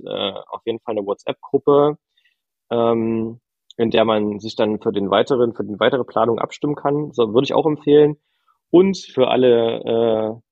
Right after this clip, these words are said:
ja, Trauzeugen und Trauzeuginnen muss man wirklich sagen, ähm, man muss wirklich dranbleiben. Also bleibt da dran. Es ist sehr,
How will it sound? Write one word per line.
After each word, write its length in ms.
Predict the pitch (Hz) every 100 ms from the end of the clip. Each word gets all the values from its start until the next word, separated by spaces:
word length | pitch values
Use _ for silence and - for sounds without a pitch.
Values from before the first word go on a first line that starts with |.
| -
ja, 280 | 107 98 101
Trauzeugen 600 | - 117 135 - 127 123
und 100 | 110 -
Trauzeuginnen 800 | 117 123 - 120 117 113 104 -
muss 300 | - 127 -
man 160 | 131 117
wirklich 280 | 127 127 -
sagen, 580 | 110 110 113 110 - -
ähm, 540 | 104 104 101 101 101 _ _ _ _
man 140 | 101
muss 240 | 104 110 -
wirklich 220 | 104 -
dranbleiben. 460 | - 101 98 92 92
Also 140 | 98
bleibt 300 | 98 110 120
da 60 | 104
dran. 440 | - 120 139 147 - _ _ _ _ _ _ -
Es 200 | 127 -
ist 360 | 180 185 - - -
sehr, 540 | 131 139 139 139 135